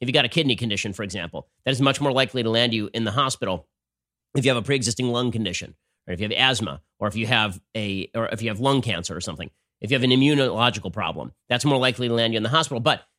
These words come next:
the government has not been supremely forthcoming with all of this. So there's a lot of play in the stats. And I wanna get back to this because this really is the point. We cannot make plans for the future until we have the stats, until we have the data.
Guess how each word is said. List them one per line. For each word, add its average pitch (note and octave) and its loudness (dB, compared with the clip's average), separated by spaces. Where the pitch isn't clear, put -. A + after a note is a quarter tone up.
the C#3 -6
government F3 2
has C3+ 0
not C#3+ 4
been C3+ 2
supremely D3 0
forthcoming B2+ 0
with C3+ 0
all C3+ 4
of A#2+ -2
this. A2 -4
So D#3+ -4
there's D3 2
a C#3+ 0
lot F#3 4
of C3+ 0
play D3 2
in A#2 -2
the B2 -2
stats. G#2+ -4
And D#3 4
I E3+ 6
wanna F#3+ 6
get E3+ 2
back E3 2
to C3+ -4
this G2+ -2
because D#3 2
this G3 2
really F#3 2
is C#3 -4
the C3 -2
point. B2 -2
We F3 2
cannot E3 0
make C3 -4
plans D#3 -2
for C#3+ -4
the C3 -10
future C3+ -4
until C3 0
we A#2+ -4
have A#2 -4
the G#2+ -8
stats, E2+ -8
until D3 0
we C#3+ 2
have C3 2
the A#2+ 2
data. F#2+ 0